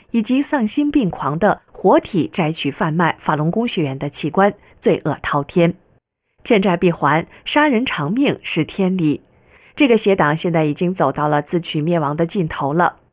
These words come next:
如今在社会上已经掀起了“三退保平安”的退党大潮，就是退出共产党、共青团和少先队。现在啊，天灭中共已经开始了，再不退出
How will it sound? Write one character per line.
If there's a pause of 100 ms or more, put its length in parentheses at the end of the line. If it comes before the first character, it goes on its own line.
(280)
如
今
在
社
会
上
已
经
掀
起
了 (200)
“三
退
保
平
安”
的
退
党
大
潮， (260)
就
是
退
出
共
产
党、 (120)
共
青
团
和
少
先
队。 (580)
现
在
啊， (100)
天
灭
中
共
已
经
开
始
了， (240)
再
不
退
出